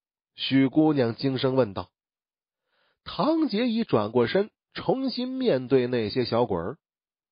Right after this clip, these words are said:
顺便将这女孩重拉于背后，回答道：“哼，也不是什么术法，只是蛮力。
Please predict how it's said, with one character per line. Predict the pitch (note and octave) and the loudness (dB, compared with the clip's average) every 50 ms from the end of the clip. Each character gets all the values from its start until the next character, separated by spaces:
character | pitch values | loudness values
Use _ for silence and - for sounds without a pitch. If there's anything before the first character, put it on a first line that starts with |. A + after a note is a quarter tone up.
| _ _ - | _ _ -2
顺 | - F3+ F#3+ F3+ | 0 2 2 2
便 | F#3 G#3+ G#3 F3+ C3+ A2 - _ _ - | 4 4 4 4 2 -2 -6 _ _ 0
将 | - E3 D#3+ D#3 C#3 | 2 2 4 4 2
这 | D3 C#3 | 2 2
女 | B2 A2 G#2 G#2+ G2+ | 2 0 -2 -2 -4
孩 | - - G2 G#2+ C#3+ F3 E3 - - _ | -4 -2 0 2 4 2 2 0 -4 _
重 | - - - A#2 B2+ F#3 A#3 | -20 -8 -4 -2 -2 0 2
拉 | G3+ F3 E3+ F3 F3 | 2 2 2 2 2
于 | C3 C#3+ F#3+ | 0 0 0
背 | - E3 C#3+ A#2+ A2+ | 2 2 2 2 0
后， | G#2 - G3 F#3 - _ | 2 2 2 0 0 _
回 | _ _ _ - A2 A#2+ A#2+ | _ _ _ -4 -2 -2 -2
答 | - F#2+ F2+ | -2 -4 -4
道 | - F2 _ _ _ _ _ _ _ _ _ _ | -6 -10 _ _ _ _ _ _ _ _ _ _
：“哼， | - D3 - _ _ _ _ _ _ _ _ _ _ _ _ _ _ | -4 -4 -4 _ _ _ _ _ _ _ _ _ _ _ _ _ _
也 | - D3 D#3+ D#3 | 0 2 2 4
不 | D#3 A3 | 4 2
是 | A#3 A3+ F3 | 2 2 2
什 | C#3+ D3+ D3+ | 2 2 0
么 | E3 | 2
术 | - E3 C#3+ | 2 0 0
法， | A2+ A2 F#2+ F#2 G2+ G2+ F#2+ - - _ _ _ _ | 2 0 0 0 0 -2 -4 -6 -8 _ _ _ _
只 | - B2 A2+ | -4 -4 -2
是 | - C3+ | -2 0
蛮 | A2 G#2 B2+ G3+ | -2 -2 -2 -2
力。 | A3 E3+ G#2+ - | -2 -4 -6 -8